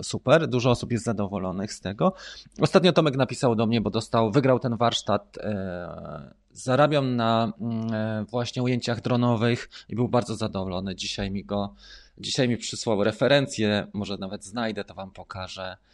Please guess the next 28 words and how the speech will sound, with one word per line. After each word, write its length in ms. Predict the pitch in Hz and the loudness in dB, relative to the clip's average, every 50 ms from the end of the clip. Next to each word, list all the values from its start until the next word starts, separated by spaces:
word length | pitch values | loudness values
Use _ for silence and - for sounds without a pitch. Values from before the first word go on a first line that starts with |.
| _ _ _ _ _ _ - | _ _ _ _ _ _ -8
Także 580 | - 104 - - 98 101 107 101 101 101 101 101 | -8 -6 -6 -6 -4 -2 -2 0 0 0 0 -2
staram 280 | 95 - - 160 160 160 | -2 0 2 2 2 2
się 120 | - - | 0 -2
też 160 | - 147 131 - | -2 -4 -4 -4
przykładać 640 | - - 143 - - 160 160 151 139 139 117 - | -4 -8 -6 0 2 4 6 6 6 4 0 -2
do 100 | - 110 | -6 -8
tego 380 | - - 117 110 104 117 113 110 | -6 -4 -4 -4 -2 0 0 -2
i 60 | - | -2
staram 360 | - - - 104 101 101 101 | -4 -4 -4 -2 0 0 -2
się, 200 | 101 - - 98 | -2 -4 -6 -6
żeby 280 | 95 98 101 85 80 78 | -6 -6 -6 -8 -8 -10
to 180 | - - 90 87 | -10 -10 -10 -10
wyglądało 720 | 95 - - 95 92 92 87 92 90 90 92 90 - _ _ - - _ _ _ _ - | -10 -12 -10 -10 -8 -8 -6 -6 -6 -4 -6 -8 -10 _ _ -20 -20 _ _ _ _ -20
w 140 | - - - | -16 -8 -2
miarę, 380 | 120 120 110 110 113 107 101 - - - - | 0 2 2 2 2 2 0 -2 -4 -10 -8
mm, 280 | 90 107 104 101 104 104 | -6 -4 -4 -2 -4 -4
dla 200 | 95 104 110 104 | -4 -4 -4 -4
was 380 | 87 104 101 98 - - _ - | -2 -4 -4 -4 -6 -12 _ -8
też, 540 | - 92 95 95 - - - - _ _ _ _ _ _ _ _ _ _ _ - | -6 -6 -4 -4 -6 -6 -8 -10 _ _ _ _ _ _ _ _ _ _ _ -10
mm, 380 | 95 101 101 104 107 107 107 - | -8 -6 -4 -4 -4 -4 -4 -2
pozytywnie. 640 | 139 127 107 127 - - - 117 101 - - - - _ _ - | -2 -2 -2 -2 -4 -2 -2 -2 -2 -2 -8 -20 -20 _ _ -18
Już 120 | 101 - | -18 -14
zobaczymy 480 | - 92 - - - - - 92 92 - | -12 -10 -10 -10 -10 -8 -8 -8 -8 -10
sobie, 300 | - - 92 - 87 - | -10 -14 -12 -12 -12 -14
czy 160 | - - - | -14 -14 -12
to 80 | - | -12
jest 400 | 92 87 82 - - _ _ _ | -10 -10 -12 -14 -16 _ _ _
ten. 300 | - 151 160 165 180 180 | 0 2 2 2 2 -2